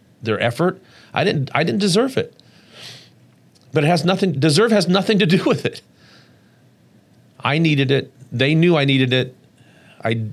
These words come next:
was desperate for it. And they found within themselves deep wells of love and kindness. And they showed me dignity and respect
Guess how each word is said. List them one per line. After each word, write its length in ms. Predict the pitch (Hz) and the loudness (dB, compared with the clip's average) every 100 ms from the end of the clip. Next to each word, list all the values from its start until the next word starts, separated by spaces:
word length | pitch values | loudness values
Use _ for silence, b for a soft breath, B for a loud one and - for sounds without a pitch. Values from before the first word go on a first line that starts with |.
| - | -2
was 220 | 127 107 | -2 -2
desperate 540 | 101 147 156 - 143 | 0 0 0 0 -2
for 300 | - 139 143 | 0 0 0
it. 180 | 143 - _ b b b b b _ - | 0 -4 _ b b b b b _ -6
And 140 | 123 | 0
they 120 | 117 | 0
found 340 | 117 147 147 147 | 0 -2 0 0
within 200 | 143 151 | 0 0
themselves 540 | 143 127 123 120 113 | 0 2 2 2 -2
deep 300 | 101 131 156 | 0 0 0
wells 320 | 127 139 139 | 0 0 0
of 120 | 127 113 | -2 -2
love 580 | 117 117 120 120 113 - | 0 2 2 -2 -6 -8
and 180 | 113 110 | -8 -6
kindness. 720 | - 127 123 120 117 - - - b b b b - | -2 -2 0 0 0 -2 -4 -10 b b b b -4
And 180 | 117 117 | -2 0
they 120 | 117 | 0
showed 280 | - 123 117 | 0 0 0
me 140 | 110 | -2
dignity 680 | 95 143 165 156 160 165 - _ - | 0 0 0 0 0 -2 -6 _ -6
and 180 | 120 104 | -4 -4
respect 760 | 107 - 139 151 - - | -4 -4 -2 -2 -4 -12